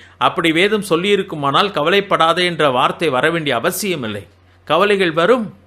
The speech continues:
அவனுடைய ஆத்துமா கலங்கிற்று என்று சொல்லி வாசிக்கிறோம். கலக்கம் வரும், மனிதன் என்ற நிலைமையிலே கலக்கம் வரும்.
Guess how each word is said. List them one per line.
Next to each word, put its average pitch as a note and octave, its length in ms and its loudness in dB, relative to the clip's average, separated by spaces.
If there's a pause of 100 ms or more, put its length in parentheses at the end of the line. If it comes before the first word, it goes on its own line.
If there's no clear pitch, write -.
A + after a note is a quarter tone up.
(120)
அவனுடைய F3+ 460 2
ஆத்துமா E3+ 640 0
கலங்கிற்று F#3+ 540 -2
என்று F3+ 120 -4
சொல்லி C#3+ 240 -6
வாசிக்கிறோம். A2 600 -6 (320)
கலக்கம் F3+ 460 -2
வரும், E3 460 2 (140)
மனிதன் F3+ 480 2
என்ற G3+ 240 -2
நிலைமையிலே D#3+ 560 -2
கலக்கம் C3+ 440 -6
வரும். A#2 400 0